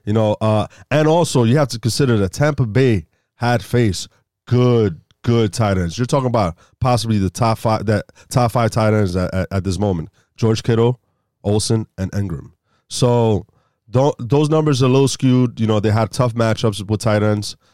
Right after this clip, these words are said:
So Gerald Everett is not an option, please. All right. And on, on to the Tampa Bay side, sit Winston, sit Peyton Barber, and Ronald Jones. Uh,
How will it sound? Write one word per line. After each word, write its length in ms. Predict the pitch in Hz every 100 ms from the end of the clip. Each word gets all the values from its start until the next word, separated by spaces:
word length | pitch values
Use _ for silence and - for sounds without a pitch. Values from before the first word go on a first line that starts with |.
| _
So 360 | - 113 104 101
Gerald 440 | 85 92 123 123 117
Everett 300 | 113 117 -
is 220 | 104 85
not 340 | 98 110 110 107
an 100 | 104
option, 380 | 101 92 82
please. 400 | 80 98 90 -
All 60 | 82
right. 240 | 90 101 - _ _ _ -
And 280 | 117 123 123
on, 340 | 120 127 131 -
on 200 | 147 156
to 760 | - 160 156 151 147 143 139 98 _ _ _ _ -
the 100 | 117
Tampa 320 | - 143 131
Bay 260 | 123 143 131
side, 360 | - 95 85
sit 260 | - 123 104
Winston, 480 | 113 104 - 76 - _ _ _ _ -
sit 260 | - 123
Peyton 260 | 127 110 104
Barber, 380 | 95 82 73 - -
and 240 | 117 107
Ronald 240 | 87 78
Jones. 400 | 73 65 - - _ _ _ _ _ -
Uh, 480 | - 107 107 107